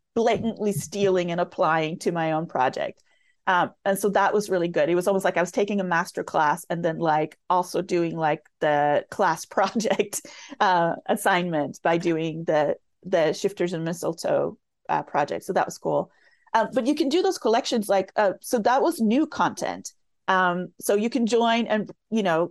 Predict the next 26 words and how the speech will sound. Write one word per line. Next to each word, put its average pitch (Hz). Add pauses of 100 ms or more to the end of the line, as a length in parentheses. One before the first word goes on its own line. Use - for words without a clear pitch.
(120)
join 233
a 262
collection, 220
write 196
new 214
content 190
for 208
that 190
collection. 175 (340)
I 190
would 208
recommend 202
if 196
you're 190
doing 202
that, 175
that -
you 202
write, 180
um, 180
something 214
that's 190
an 185
entry 202
point 190
into, 190